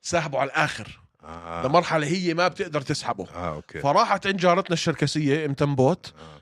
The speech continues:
Speaker 1: نادت تنبوت، خلت تنبوت يجي. ينزل لها الهند،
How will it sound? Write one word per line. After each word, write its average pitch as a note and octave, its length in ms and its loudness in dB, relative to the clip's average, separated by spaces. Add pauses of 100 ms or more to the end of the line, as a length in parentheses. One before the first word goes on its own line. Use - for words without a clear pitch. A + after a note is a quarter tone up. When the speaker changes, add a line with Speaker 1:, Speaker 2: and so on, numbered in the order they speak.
Speaker 1:
نادت F3 360 4
تنبوت، D3+ 600 4 (280)
خلت E3+ 340 4
تنبوت E3 360 4
يجي. A#2 280 0 (300)
ينزل D3 520 2
لها D#3+ 140 6
الهند، D#3+ 560 2